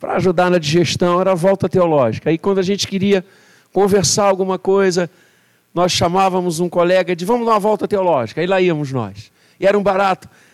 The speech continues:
Uma galera, eram quase duzentos alunos, <laughs> dando volta ao redor do seminário, conversando. E eu me lembro que um dia eu disse a ele, Paulo, ele era,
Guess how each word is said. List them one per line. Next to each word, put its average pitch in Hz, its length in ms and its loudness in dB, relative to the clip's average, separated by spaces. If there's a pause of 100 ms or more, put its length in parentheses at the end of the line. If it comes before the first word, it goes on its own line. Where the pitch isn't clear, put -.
(300)
Uma 190 160 0
galera, 185 480 2
eram 151 240 -2
quase 175 300 -2
duzentos 156 500 -6
alunos, 151 500 0 (220)
<laughs> 277 240 -2
dando 190 300 0
volta 147 480 0 (340)
ao 156 140 0
redor 151 320 2
do 135 60 -6
seminário, 143 680 -2 (180)
conversando. 113 760 -4 (1600)
E 143 60 -4
eu 175 80 2
me 175 80 0
lembro 175 340 2
que 165 460 0
um 175 100 -2
dia 175 400 0
eu 170 140 0
disse 160 320 0
a - 20 2
ele, 165 220 2
Paulo, 175 460 2
ele 165 120 -2
era, 160 380 -2